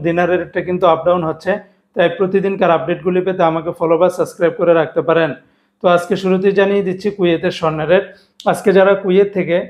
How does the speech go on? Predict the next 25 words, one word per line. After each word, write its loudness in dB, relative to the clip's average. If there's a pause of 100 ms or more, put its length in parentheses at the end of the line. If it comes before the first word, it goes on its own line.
(260)
চব্বিশ -2
ক্যারেটের 2
প্রতি 4
গ্রাম 2
স্বর্ণ -2
ক্রয় 2
করবেন, 2 (420)
বত্রিশ 2 (120)
দিনার 4 (220)
আটশত -2 (200)
তিন 2
পয়সা, 0 (240)
যা 2
কুয়েতের 2
ইতিহাসে 0
সর্বোচ্চ -4
রেট। 4 (440)
তবে 4 (440)
কুয়েতের 2
বাইশ 0
ক্যারেটের 0
প্রতি 0
গ্রাম -2
স্বর্ণের -2
দাম 2